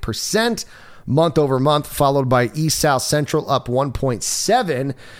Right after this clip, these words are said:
And then we had the Middle Atlantic, West South Central, and Mountain all up one point six percent month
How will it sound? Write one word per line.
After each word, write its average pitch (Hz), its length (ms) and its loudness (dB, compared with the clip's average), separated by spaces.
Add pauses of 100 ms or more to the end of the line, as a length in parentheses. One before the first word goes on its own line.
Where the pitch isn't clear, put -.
(120)
And 143 140 0
then 151 100 2
we 156 120 0
had 143 280 4
the 131 120 0
Middle 156 260 4
Atlantic, 156 560 0
West 139 280 0
South 135 180 2
Central, 180 560 0
and 135 200 0
Mountain 131 540 -2 (380)
all 143 340 2
up 131 380 0
one 120 420 0
point 120 420 0
six - 360 -2
percent 107 520 -4
month 104 460 -4